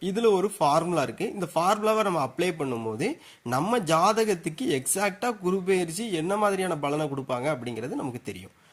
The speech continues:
ஓகேங்களா? So, அந்த கால்குலேஷனுக்குள்ள இப்போ போகலாம்.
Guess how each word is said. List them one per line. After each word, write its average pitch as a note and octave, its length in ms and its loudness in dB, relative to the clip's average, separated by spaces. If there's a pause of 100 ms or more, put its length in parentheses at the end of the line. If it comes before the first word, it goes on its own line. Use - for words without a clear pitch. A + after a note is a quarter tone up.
(120)
ஓகேங்களா? C3 440 -4 (180)
So, G#3+ 200 2
அந்த D#3 180 4
கால்குலேஷனுக்குள்ள D3 580 0
இப்போ A#2+ 180 -6
போகலாம். G#2 560 -6